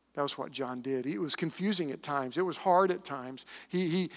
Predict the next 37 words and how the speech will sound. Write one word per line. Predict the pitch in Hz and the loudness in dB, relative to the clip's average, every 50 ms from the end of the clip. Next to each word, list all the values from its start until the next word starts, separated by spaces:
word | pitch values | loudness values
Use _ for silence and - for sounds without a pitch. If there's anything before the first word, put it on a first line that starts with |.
| - - | -12 -2
he | - 185 208 | 4 6 6
ended | 208 190 175 | 8 10 10
up | 170 165 170 175 151 | 8 8 6 4 6
getting | 156 175 175 170 165 | 6 8 8 6 4
his | 156 135 - | 2 4 6
head | 165 180 196 175 - | 8 8 8 6 4
cut | - 156 151 | 0 0 2
off | 147 139 143 143 127 - - | 2 2 2 0 0 -2 2
right | 156 151 151 170 185 | 4 4 4 4 4
in | 165 | 0
the | 151 147 | -4 -4
middle | 147 147 143 147 139 131 | -2 -2 -2 -2 -2 -4
of | 123 127 | -4 -4
God's | 147 131 127 127 123 - | -4 -4 -4 -6 -8 -10
will. | 147 139 131 123 117 - - _ _ _ _ _ - - _ _ _ _ _ _ _ _ _ _ _ _ _ - | -10 -10 -10 -12 -12 -16 -20 _ _ _ _ _ -20 -20 _ _ _ _ _ _ _ _ _ _ _ _ _ -8
That's | 156 147 - - | -8 -4 -2 -2
interesting | - - - - - - - 131 117 113 | -2 -2 -4 -6 -6 -6 -6 -8 -10 -10
to | - - 117 | -12 -14 -14
me. | 110 107 104 101 - _ _ _ _ _ _ _ _ _ _ _ _ _ _ _ _ _ _ _ _ _ _ - - _ - | -14 -14 -14 -16 -20 _ _ _ _ _ _ _ _ _ _ _ _ _ _ _ _ _ _ _ _ _ _ -20 -20 _ -2
But | - 147 143 127 | 2 2 2 2
he | 117 156 156 151 | 0 -2 -2 -2
was | 143 131 131 - - | -2 -2 -2 -2 0
faithful. | - 151 147 147 139 - - - 107 98 - _ _ _ _ _ _ _ _ _ _ _ _ _ _ _ _ _ _ _ _ _ _ _ _ _ _ _ _ _ _ _ _ - | 0 -2 -2 -4 -6 -8 -14 -16 -18 -20 -20 _ _ _ _ _ _ _ _ _ _ _ _ _ _ _ _ _ _ _ _ _ _ _ _ _ _ _ _ _ _ _ _ -8
And, | 143 143 135 | -8 -8 -6
and | - 147 143 147 | -6 -6 0 4
one | 165 190 | 6 6
of | 185 165 | 6 6
the | 151 | 4
things | 143 175 180 160 139 | 2 2 2 2 2
that | 156 147 | 0 0
he, | 147 151 | 0 -4
we | 156 160 147 | -6 0 2
see | - - - 202 208 | 2 4 4 6 6
about | 190 156 151 147 151 | 8 8 8 8 6
John | - 165 160 156 147 | 6 4 4 4 2
the | 139 127 | 2 4
Baptist, | 135 151 160 170 165 151 135 123 - - | 6 6 8 6 4 2 0 -2 -2 -4